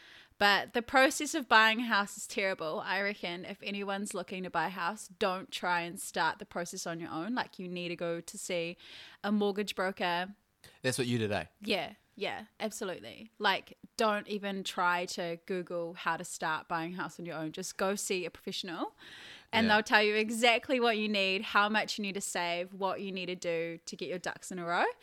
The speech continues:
Speaker 2: 'Cause you, uh, like, I'm assuming you didn't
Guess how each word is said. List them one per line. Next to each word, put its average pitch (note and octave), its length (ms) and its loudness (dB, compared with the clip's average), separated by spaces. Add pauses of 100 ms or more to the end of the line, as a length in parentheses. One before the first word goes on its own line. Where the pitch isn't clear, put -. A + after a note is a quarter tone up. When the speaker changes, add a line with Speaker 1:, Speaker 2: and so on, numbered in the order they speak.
(120)
Speaker 2:
'Cause E3 280 2 (140)
you, D#3+ 340 -2
uh, B2 120 -6
like, B2 160 2 (480)
I'm A2+ 140 -6
assuming A2+ 800 0
you A#2 160 -2
didn't C3+ 260 -2